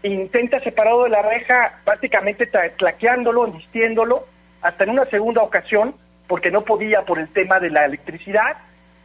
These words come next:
y prácticamente le salva la vida Montemayor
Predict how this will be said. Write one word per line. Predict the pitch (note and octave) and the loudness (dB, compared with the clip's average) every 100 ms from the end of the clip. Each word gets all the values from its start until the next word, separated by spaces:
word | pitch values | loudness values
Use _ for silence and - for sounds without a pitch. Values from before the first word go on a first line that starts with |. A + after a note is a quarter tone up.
| _ _ _ - | _ _ _ -6
y | G3+ G#3+ | -4 -4
prácticamente | G#3+ G#3+ G#3+ C#4 A#3 G#3 A3 A#3+ C4+ | -2 -2 -2 -2 -2 0 -2 -2 -2
le | A3+ F3 | 0 -4
salva | - C4 C#4+ A#3 | -2 0 2 0
la | G3+ | 0
vida | F#3+ A#3+ G#3+ A#3 - - _ | -2 -2 0 0 -4 -16 _
Montemayor | D3 F#3 C#4 C#4+ C#4 A#3 G3+ G3+ A3 | -6 0 0 0 0 0 0 2 0